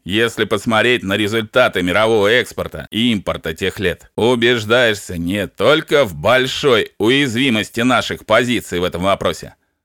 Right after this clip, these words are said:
но и в том, как нас повели в тупиковые направления экономического развития, которые диктовали нашей стране только одну роль, роль сырьевого придатка С Ш А и Запада.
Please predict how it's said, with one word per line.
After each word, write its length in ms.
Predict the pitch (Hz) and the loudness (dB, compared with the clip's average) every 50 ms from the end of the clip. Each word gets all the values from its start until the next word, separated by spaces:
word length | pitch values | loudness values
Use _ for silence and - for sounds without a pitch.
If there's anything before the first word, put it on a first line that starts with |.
| _ _ - | _ _ -10
но 300 | - 78 92 98 110 123 | -6 -4 0 2 2 2
и 100 | 131 131 | 2 0
в 80 | 120 | -2
том, 400 | - - 107 117 135 147 147 135 - _ | -2 -2 0 2 2 2 0 -2 -6 _
как 440 | - 117 123 135 143 143 - - - | 0 2 4 4 4 2 0 -2 -4
нас 360 | 113 123 135 147 143 131 - | 0 2 2 2 2 0 -2
повели 520 | - - 135 131 127 123 120 117 127 139 | -2 0 2 2 4 2 2 2 0 -2
в 80 | 135 - | -2 -6
тупиковые 1000 | _ _ - 117 131 135 131 - 139 139 135 - - 120 131 135 139 135 139 139 | _ _ 0 2 2 2 0 -2 -4 -4 -4 -2 0 2 2 4 2 2 2 2
направления 760 | 135 131 123 131 123 120 117 113 123 131 135 135 135 127 - - | 0 0 2 2 2 4 4 4 4 2 2 2 0 -2 -2 -2
экономического 1000 | 113 120 127 123 - 120 120 120 117 113 113 113 120 123 - - - 113 110 | 0 0 0 0 0 0 0 2 2 0 0 0 -2 -4 -4 -4 -2 0 2
развития, 720 | 107 107 101 92 95 98 120 156 151 - 120 87 80 - - _ _ _ _ _ _ - | 4 2 2 0 -2 -2 -2 -2 -2 -2 -4 -6 -6 -8 -12 _ _ _ _ _ _ -4
которые 640 | - 104 123 139 139 - 151 156 156 147 147 139 120 | 0 2 2 2 2 0 0 2 2 2 2 0 -2
диктовали 720 | 104 101 120 131 127 - - 123 127 131 131 127 117 110 | -2 0 0 0 -2 0 0 2 4 4 4 4 4 2
нашей 420 | 107 113 110 107 - - 98 87 | 2 2 0 0 0 -2 -6 -6
стране 640 | - - - 85 95 110 135 160 165 151 104 78 - _ _ _ | -6 -6 -4 0 0 0 0 0 0 0 -2 -2 -6 _ _ _
только 460 | - - 214 226 214 202 - 180 147 131 | -4 -2 -2 0 -2 -2 0 0 0 2
одну 260 | 107 120 131 139 120 | 2 0 0 0 0
роль, 380 | 104 98 101 104 101 95 92 _ _ _ _ _ _ - | 2 2 2 2 2 0 -2 _ _ _ _ _ _ -8
роль 420 | 98 - - 202 202 170 131 - _ _ _ | -4 0 0 2 2 2 0 -2 _ _ _
сырьевого 840 | - - - - 104 98 87 85 87 90 92 120 160 175 160 139 110 | -20 -14 -6 -2 0 0 0 0 -2 -2 0 2 4 4 4 4 2
придатка 640 | - 82 80 80 82 117 143 151 - - - 90 90 | 0 -2 -4 -2 0 0 0 0 0 -2 -4 -4 -4
С 160 | - - - | -6 -8 -10
Ш 220 | - - 156 170 | -6 -2 0 0
А 40 | 147 | 0
и 40 | 101 | 0
Запада. 560 | 82 80 85 85 85 82 85 80 85 82 80 | -2 -4 -2 -4 -2 -2 -2 -2 -2 -4 -4